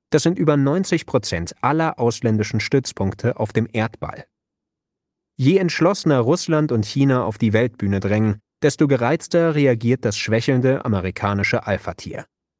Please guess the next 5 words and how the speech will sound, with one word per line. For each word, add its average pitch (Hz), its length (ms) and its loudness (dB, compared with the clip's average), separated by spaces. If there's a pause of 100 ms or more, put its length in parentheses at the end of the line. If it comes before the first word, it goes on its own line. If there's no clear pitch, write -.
(140)
Eine 139 220 2
Eskalation 147 840 0
ist - 260 -4
durchaus 107 400 0
wahrscheinlich. 95 640 -6